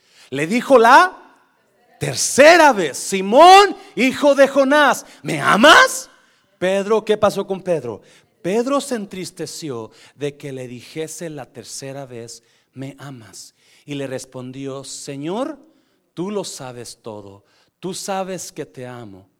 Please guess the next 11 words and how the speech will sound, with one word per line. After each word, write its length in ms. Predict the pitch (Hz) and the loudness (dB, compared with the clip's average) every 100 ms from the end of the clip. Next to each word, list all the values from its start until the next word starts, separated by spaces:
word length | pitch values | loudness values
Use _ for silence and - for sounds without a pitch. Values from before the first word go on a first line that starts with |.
| _ _ _ | _ _ _
Jesús 500 | _ 104 - 110 95 | _ -20 -18 -18 -16
le 100 | 110 | -18
dijo, 560 | 98 101 _ 113 143 _ _ _ _ _ _ _ _ _ _ _ | -18 -20 _ -18 -18 _ _ _ _ _ _ _ _ _ _ _
"Apacienta 1040 | - - 92 - 127 131 139 139 156 151 156 _ _ _ _ | -20 -20 -20 -18 -16 -14 -16 _ -20 -20 _ _ _ _ _
mis 240 | - 101 - | -20 -20 -20
ovejas". 400 | 98 92 117 - | -20 -20 -20 -16
Padre, 300 | - 185 175 | -12 -10 -12
bendigo 380 | 131 120 117 110 | -14 -14 -16 -16
tu 120 | 110 | -18
palabra, 440 | - 92 90 87 | -20 -20 -20 -20
Señor. 340 | - 98 85 | -20 -20 -20